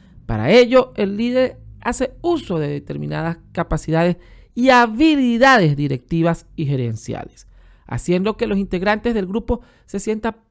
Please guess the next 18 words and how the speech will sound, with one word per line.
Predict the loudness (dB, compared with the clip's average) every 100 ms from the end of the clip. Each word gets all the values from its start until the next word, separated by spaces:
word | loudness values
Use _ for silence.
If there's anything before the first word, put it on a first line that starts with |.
| _ _ _
parte | 2 4 0 0
del | 0 0
mismo | 0 -2 -4 -10 _
y | -10
enfocando | -10 -10 2 2 2 -2 -6 -8 _ -8
la | -6
toma | -4 -6 -4 -6 -6
de | -6
decisiones, | -4 -6 -10 -2 0 0 -4 -16 _ _ _
haciendo | -14 -8 -6 -4 -4
partícipes | -6 -8 -2 -2 0 -6 -8 -16 -20 _
a | -14
todos | -14 -4 -2 -2 -4 -10 _ _
los | -10 -8
miembros, | -6 -2 0 0 -6 -12 -18 _ _
aunque | 0 0 -4 -6
se | -8 -4
trate | -2 -2 -4